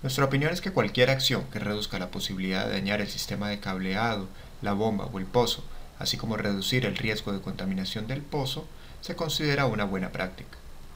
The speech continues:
Esta alternativa es conveniente y mantiene la integridad del muro.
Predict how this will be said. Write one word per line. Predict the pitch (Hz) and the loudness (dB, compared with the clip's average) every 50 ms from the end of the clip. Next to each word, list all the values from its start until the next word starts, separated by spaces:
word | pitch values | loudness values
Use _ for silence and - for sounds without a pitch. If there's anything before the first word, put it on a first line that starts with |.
| - - - - - - | -14 -14 -14 -12 -8 -6
Esta | - 107 - 117 | -4 -2 0 0
alternativa | - - 117 - - 101 95 - 113 120 123 | 0 0 0 0 2 0 0 2 2 2 4
es | 113 - | 2 2
conveniente | - - 101 95 98 98 107 123 143 143 - 151 151 - | 0 0 0 0 0 2 0 0 0 -2 -4 -6 -6 -2
y | - 120 | 0 0
mantiene | 101 98 95 92 107 107 117 117 | 2 2 2 2 2 4 4 4
la | 113 107 | 4 2
integridad | 101 98 101 95 92 95 95 101 117 117 | 2 2 2 2 2 2 4 4 4 2
del | 117 101 98 | 2 0 0
muro. | 95 92 90 - | 0 0 -2 -4